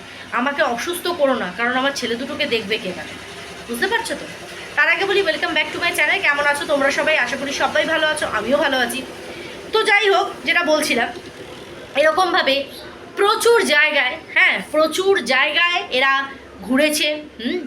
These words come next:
লাস্ট অ্যানিভার্সারিতে মনে হয় ওরা পাহাড়ে গেছিলো, তাই না? হ্যাঁ, লাস্ট অ্যানিভার্সারিতেই গেছিলো। এত সুন্দরভাবে সন্দীপ যেখানে বলেছে সেখানে, আম, চার চাকায় করে ঘুরে বেরিয়েছে।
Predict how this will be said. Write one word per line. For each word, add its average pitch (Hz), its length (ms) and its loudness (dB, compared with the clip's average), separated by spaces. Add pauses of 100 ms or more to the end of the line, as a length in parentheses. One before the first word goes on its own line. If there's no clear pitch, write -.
(380)
লাস্ট 277 320 2
অ্যানিভার্সারিতে 320 680 0
মনে 294 180 0
হয় 302 80 2
ওরা 262 260 4
পাহাড়ে 254 420 0
গেছিলো, 202 360 -2
তাই 226 180 0
না? 370 80 0
হ্যাঁ, 185 640 -4
লাস্ট 220 280 -2
অ্যানিভার্সারিতেই 220 640 -6
গেছিলো। 185 360 -10 (480)
এত 359 300 -4
সুন্দরভাবে 285 840 -2
সন্দীপ 247 440 -2
যেখানে 233 400 -2
বলেছে 220 420 -4
সেখানে, 233 520 -2 (320)
আম, 190 520 -6
চার 269 220 0
চাকায় 247 280 0
করে 247 180 4
ঘুরে 220 260 2
বেরিয়েছে। 240 540 2